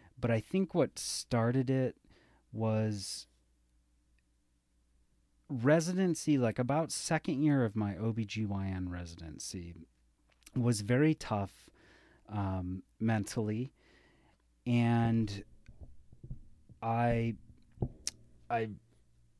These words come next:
I kinda had a little period where I went crazy. Um, we don't really like to use that term in mental health, but,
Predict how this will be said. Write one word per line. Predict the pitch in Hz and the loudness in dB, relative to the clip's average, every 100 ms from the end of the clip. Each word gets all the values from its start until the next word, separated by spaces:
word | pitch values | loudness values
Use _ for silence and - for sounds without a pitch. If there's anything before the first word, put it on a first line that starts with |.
| - | -12
I | - | -8
kinda | 123 185 190 | 0 4 4
had | 175 160 | 6 6
a | |
little | 135 127 110 | 6 4 2
period | - 143 127 113 98 | 0 2 2 2 0
where | 107 | -2
I | 104 | -2
went | 104 104 104 98 - - - - - - _ - | -2 -4 -4 -6 -10 -14 -14 -16 -20 -20 _ -10
crazy. | - 110 92 80 - - - - - - | -2 -2 -2 -10 -18 -20 -20 -20 -20 -6
Um, | 110 104 101 101 98 - _ _ _ - | -2 0 0 -2 -4 -8 _ _ _ 0
we | |
don't | 127 123 | 2 4
really | 117 113 | 2 2
like | 107 - | 0 -4
to | 110 | -2
use | 113 117 | 2 2
that | 117 117 113 | 2 0 0
term | - 123 | 2 4
in | 120 | 6
mental | 120 117 120 113 | 6 4 2 0
health, | 117 117 110 - | 2 0 -2 -2
but, | 110 107 | -2 -2